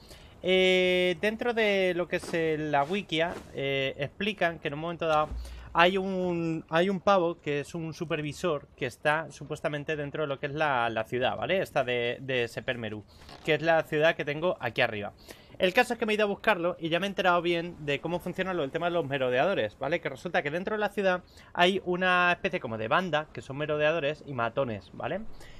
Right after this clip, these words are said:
Eh, me han pegado dos palizas, he dicho, "Venga, vale, hasta luego".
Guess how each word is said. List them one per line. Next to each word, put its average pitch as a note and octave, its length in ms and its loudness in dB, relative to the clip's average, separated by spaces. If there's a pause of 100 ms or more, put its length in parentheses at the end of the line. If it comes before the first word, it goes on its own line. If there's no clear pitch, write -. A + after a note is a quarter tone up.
(160)
Eh, F3+ 600 4
me F#3+ 120 2
han A3+ 140 2
pegado F3 500 6
dos D#3+ 220 0
palizas, F3+ 560 0
he D#3 60 0
dicho, C3 220 -6
"Venga, A#2 220 -2
vale, A#2+ 200 2
hasta G#2+ 260 -8
luego". G3 440 0